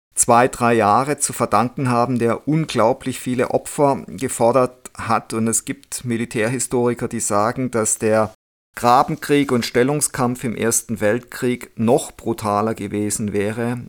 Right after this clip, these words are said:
als die Kämpfe im Zweiten Weltkrieg. Also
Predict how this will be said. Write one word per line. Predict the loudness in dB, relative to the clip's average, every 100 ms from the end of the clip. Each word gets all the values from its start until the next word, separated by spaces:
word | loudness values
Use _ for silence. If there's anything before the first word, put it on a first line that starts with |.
| _
als | -6 -6
die | -10
Kämpfe | -6 -6 -6 -8
im | -8
Zweiten | -4 0 -2 -4 -6
Weltkrieg. | -6 -6 -10 -10 -10 -10 _ _ _ _ _ _ 0
Also | 2 2 2 4 4 2